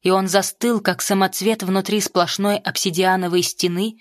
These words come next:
вздымавшейся все выше, сулящей чистое разрушение. Страх яркой искрой горел далеко внизу. Он его даже не ощущал.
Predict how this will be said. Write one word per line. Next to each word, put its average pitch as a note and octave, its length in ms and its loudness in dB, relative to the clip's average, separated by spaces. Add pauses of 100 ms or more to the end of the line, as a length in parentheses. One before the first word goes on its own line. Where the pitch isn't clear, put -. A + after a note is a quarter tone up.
(300)
вздымавшейся G3 760 0
все F#3 220 0
выше, F3 480 -2 (280)
сулящей G3+ 640 0
чистое G3 460 2
разрушение. F#3 840 -2 (880)
Страх - 460 0
яркой G#3+ 440 0
искрой F#3+ 520 0
горел F#3 380 2
далеко F#3 440 2
внизу. F3 500 -4 (720)
Он G#3+ 160 4
его G3+ 260 4
даже F3+ 280 0
не F#3 160 2
ощущал. F3 640 0